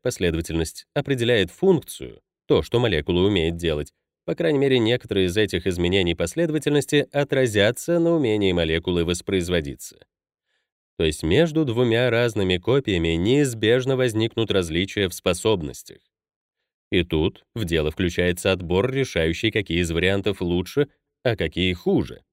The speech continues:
Как уже упоминалось, отбора просто не может не быть, было бы наследование.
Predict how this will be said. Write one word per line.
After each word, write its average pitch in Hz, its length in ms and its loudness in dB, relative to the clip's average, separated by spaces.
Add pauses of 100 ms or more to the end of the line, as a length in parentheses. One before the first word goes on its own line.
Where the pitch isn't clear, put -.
(800)
Как 196 200 0
уже 156 200 4
упоминалось, 147 840 2
отбора 147 380 4
просто 147 540 2
не 131 240 4
может 110 500 2
не 90 140 2
быть, 82 460 -2
было 113 280 2
бы 98 100 2
наследование. 64 720 -4